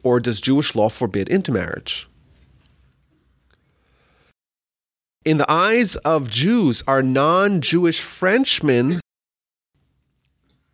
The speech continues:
considered brethren or strangers? What conduct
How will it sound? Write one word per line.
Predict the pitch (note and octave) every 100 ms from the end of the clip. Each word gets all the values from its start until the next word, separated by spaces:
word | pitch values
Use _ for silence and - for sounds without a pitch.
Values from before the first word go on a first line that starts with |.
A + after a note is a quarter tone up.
| _ _ _ _
considered | - D#3+ - - E3+ D#3 G#2
brethren | B2 C#3+ A#3+ F#3 B2 B2 F#3+ D3 - _ _ _ _ _ _ _ _
or | -
strangers? | A#2+ - C4+ D4 A#2+ F#2 - - - _ _ _ _ _ _ _ _ _ _ _ _ _ - -
What | - A#2+ C#3 A3+ - - -
conduct | - - G3 A3+ A#3+ C3+ F#2 G#2 - - -